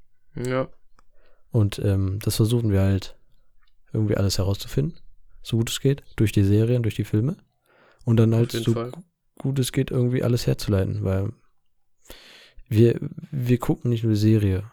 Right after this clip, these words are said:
Speaker 2: weil es eine Serie ist und wir gerne Serien gucken, sondern, äh, wir gucken, weil wir gerne das Universum verstehen wollen.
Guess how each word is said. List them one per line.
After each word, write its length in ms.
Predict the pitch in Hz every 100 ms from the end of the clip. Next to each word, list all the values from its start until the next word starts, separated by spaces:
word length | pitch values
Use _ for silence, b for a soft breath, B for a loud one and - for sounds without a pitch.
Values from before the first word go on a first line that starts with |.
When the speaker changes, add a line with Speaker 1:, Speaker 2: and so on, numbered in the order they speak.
| -
Speaker 2:
weil 140 | 104 101
es 100 | 98
eine 160 | 98
Serie 380 | 95 107 120 101
ist 180 | 101 104
und 120 | 95
wir 100 | 98
gerne 220 | 98 92
Serien 340 | 98 101 101 95
gucken, 340 | 143 127 101 - -
sondern, 460 | - 98 95 101
äh, 440 | 95 92 95 - -
wir 100 | 113
gucken, 320 | 143 - 101
weil 120 | 95
wir 80 | 98
gerne 160 | 101
das 100 | 101 -
Universum 340 | 107 110 110
verstehen 320 | 95 - 90
wollen. 160 | 85